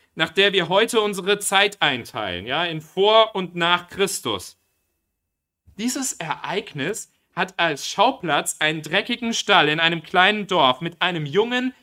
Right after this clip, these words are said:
mittellosen Ehepaar, einem neugeborenen Baby und ein paar Schafhirten als Augenzeugen. So würden wir doch das Drehbuch ganz sicher nicht schreiben.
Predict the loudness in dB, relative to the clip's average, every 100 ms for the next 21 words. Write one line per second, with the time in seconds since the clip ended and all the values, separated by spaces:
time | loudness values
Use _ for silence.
0 | _ -4 -4 -2 4 6 6 0 -4 0
1 | 0 0 0 2 2 -2 -2 0 2 0
2 | 0 0 0 0 -2 -2 -4 -8 _ _
3 | _ _ -10 -8 -4 -4 -2 0 0 -2
4 | -2 0 -2 -2 -4 -4 -8 -12 -14 _
5 | _ -10 -8 -6 -6 -6 -10 -12 -10 -10
6 | -12 -18 -20 -20 _ _ _ _ _ _
7 | _ _ _ _ _ _ _ _ _ _
8 | _ _ _ _ _ _ _ _ -8 -2
9 | 4 4 6 4 4 2 0 -4 -4 2
10 | 2 4 0 2 2 2 0 0 0 0
11 | -2 -6 -4 -2 -2 -6